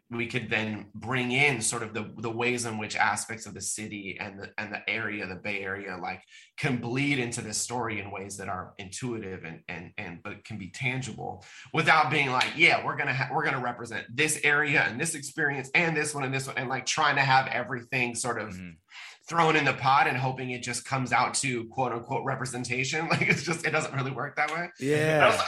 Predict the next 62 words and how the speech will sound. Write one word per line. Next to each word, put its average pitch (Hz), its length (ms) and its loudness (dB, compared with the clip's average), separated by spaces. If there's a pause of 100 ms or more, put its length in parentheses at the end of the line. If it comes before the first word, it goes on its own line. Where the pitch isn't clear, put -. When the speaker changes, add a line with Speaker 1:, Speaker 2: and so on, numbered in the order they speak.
Speaker 1:
it's 247 100 4
also 220 200 4
kind 160 240 6
of 131 80 -6
greedy 139 300 2
for 117 180 -2
us 113 280 0
as 113 120 -6
storytellers 117 580 -4
to 123 80 -8
be 123 80 -2
like, 127 160 2
"We 226 100 6
got 208 300 6
this, 180 220 6
Bay 180 200 8
Area." 180 200 10
<laughs> 175 180 8
Like, 220 200 4
we 190 120 2
Speaker 2:
Yeah. 135 440 8
Speaker 1:
can't, - 480 0
you 180 120 2
know, 151 300 6
we're 175 140 0
like, 160 180 2
"We're 190 100 -4
gonna 185 140 -4
tell 143 220 -4
this 196 240 -6
one 123 200 -6
well, 107 360 -2
and 120 120 -4
then 107 80 -6
hopefully 127 540 -4
this 131 200 0
one 127 140 -4
allows 113 400 -2
someone 117 200 -6
else 143 220 -2
to 123 60 -6
go, 110 220 -6
'Oh, 156 80 2
you 151 140 -2
know 160 120 2
what - 300 0
story 185 360 2
they 185 140 2
didn't 196 240 -4
tell? 202 320 2
This 156 220 -2
one. 104 140 -8
I'm 123 80 0
gonna 135 140 -2
do 123 160 -4
that 92 220 2
one.'" 87 120 -12
And - 100 -20
someone 123 220 -6
else 127 160 -4
being - 180 -12
like, - 200 -6